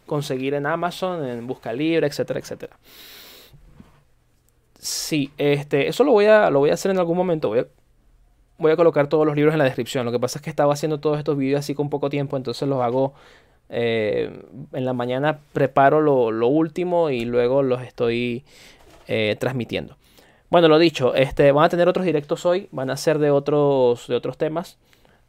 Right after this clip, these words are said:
Eh, probablemente nos vamos al Tree Kingdom pronto. Y bueno, espero que les haya gustado. Si es así, denle a like. Si alguien, si conocen gente que es italiana o descendiente de italianos, este tema les va a interesar. Si conocen gente que le gusta la historia antigua, este tema les va a interesar.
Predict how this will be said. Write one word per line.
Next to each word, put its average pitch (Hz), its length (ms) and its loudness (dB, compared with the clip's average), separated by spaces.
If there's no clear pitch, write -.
Eh, - 80 -14
probablemente 131 580 2
nos 143 80 -2
vamos 127 260 -2
al 135 120 -2
Tree 160 140 -6
Kingdom 131 280 -2
pronto. 147 400 0
Y 135 320 0
bueno, 143 180 2
espero 135 240 0
que 147 80 0
les 127 100 2
haya 131 120 0
gustado. 139 400 0
Si 131 100 -8
es 127 60 -4
así, 131 200 -6
denle 131 240 0
a 120 60 0
like. 156 340 2
Si - 220 -8
alguien, 135 460 -2
si - 140 -10
conocen 135 420 0
gente 160 420 2
que 135 200 2
es 135 160 -4
italiana 151 560 2
o 160 80 -2
descendiente 131 440 -4
de 147 40 -2
italianos, 143 520 -4
este 135 180 -8
tema 135 220 -4
les 135 120 -2
va 123 60 -2
a - 20 -4
interesar. 127 500 -4
Si - 160 -10
conocen 127 340 -4
gente 139 240 -4
que 143 100 -4
le 120 100 -2
gusta 117 240 -4
la 123 60 -2
historia 131 400 -4
antigua, 135 520 -2
este - 160 -10
tema 123 220 -4
les 127 100 -6
va 113 60 -6
a 117 40 -6
interesar. 135 520 -6